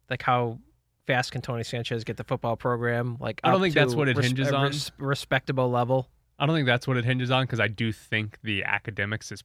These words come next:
Speaker 2: probably a bigger deal, is that these other schools, when they actually add a, a team, it's the presidents that are deciding it, and it's like, Yeah, we don't want some crappy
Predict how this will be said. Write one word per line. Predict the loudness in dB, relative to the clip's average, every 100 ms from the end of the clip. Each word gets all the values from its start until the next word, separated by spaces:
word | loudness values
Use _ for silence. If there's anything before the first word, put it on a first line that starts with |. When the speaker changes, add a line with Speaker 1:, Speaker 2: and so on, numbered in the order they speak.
| _
Speaker 2:
probably | -4 -4 -2 -4 -4
a | -4
bigger | -2 -2 -2
deal, | -4 -6 -6 -10 _ _ _ _
is | -8 -8
that | -8 -10 _ _ _ _ _
these | -6 -4
other | -4 -4
schools, | -8 -6 -4 -4 -8
when | -8 -6
they | -6
actually | -4 -4 -4 -10 -10 -4
add | -2 -2
a, | -6 -10 -10
a | -10 -12 -18 _ _ _ _ _ _ _ _
team, | -2 0 0
it's | -4 -8
the | -14
presidents | -2 0 0 -2 -8 -8
that | -10
are | -10
deciding | -10 -4 -4 -4 -6
it, | -6
and | -8
it's | -16 -12
like, | -8 -8 -8
Yeah, | -6 -6
we | -8 -12 -12
don't | -12 -12
want | -14 -10
some | -6 -6
crappy | -8 -6 -4 -4 -8 -10